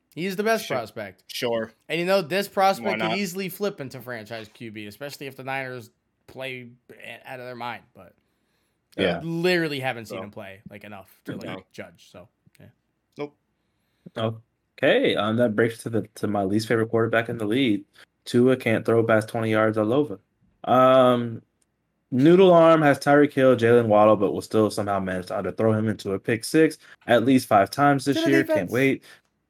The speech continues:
Speaker 3: Uh, below average.
Speaker 1: Where?
Speaker 3: Uh, don't really care. Behind Bridgewater, be-,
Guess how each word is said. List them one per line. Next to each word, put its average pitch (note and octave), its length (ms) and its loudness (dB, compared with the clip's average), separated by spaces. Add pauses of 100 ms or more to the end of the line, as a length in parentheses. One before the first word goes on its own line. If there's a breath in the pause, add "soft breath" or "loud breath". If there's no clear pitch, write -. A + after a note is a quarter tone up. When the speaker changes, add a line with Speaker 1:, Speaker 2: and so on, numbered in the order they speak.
(240)
Speaker 3:
Uh, A2 440 6
below C3+ 320 6
average. F#2 500 0 (1000)
Speaker 1:
Where? G2+ 300 -14 (880)
Speaker 3:
Uh, G#2+ 400 4 (840)
don't G#2 260 2
really F#2 160 -2
care. F2+ 320 -4 (340)
Behind G#2+ 400 2
Bridgewater, F2 520 -4 (320)
be-, F#2+ 80 -2